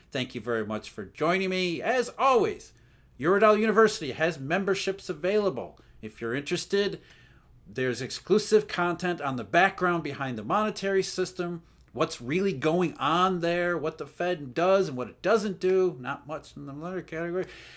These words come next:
and how all of these things fit together with the modern system, the modern economy, which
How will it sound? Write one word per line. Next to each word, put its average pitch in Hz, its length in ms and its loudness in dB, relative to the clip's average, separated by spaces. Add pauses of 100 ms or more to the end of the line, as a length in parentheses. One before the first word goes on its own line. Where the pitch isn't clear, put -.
(240)
and 233 500 6 (800)
how 240 280 6
all 240 220 8
of 202 80 6
these 220 240 0
things 214 340 2
fit 214 220 -2
together 170 440 0
with 165 260 0
the 156 100 -2
modern 135 400 2
system, 131 360 -8
the 127 60 -6
modern 104 340 -6
economy, 214 600 2
which 247 340 0